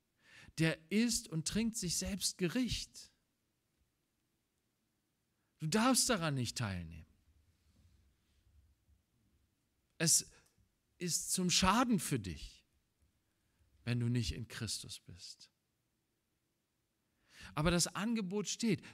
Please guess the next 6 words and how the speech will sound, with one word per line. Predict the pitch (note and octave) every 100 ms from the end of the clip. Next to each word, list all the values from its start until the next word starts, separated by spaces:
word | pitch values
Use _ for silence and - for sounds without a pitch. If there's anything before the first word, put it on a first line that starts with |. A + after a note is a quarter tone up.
| -
du | D#3
darfst | G3 G#3 F#3 G#2 - C3+
dazukommen. | A#2+ - C#3 - A2 F#2 - -
Jeder | D#3 A#3 G#3
Fremdling | C#3+ - D#3 B2+ B2 B2
darf. | E3 B2+ F2+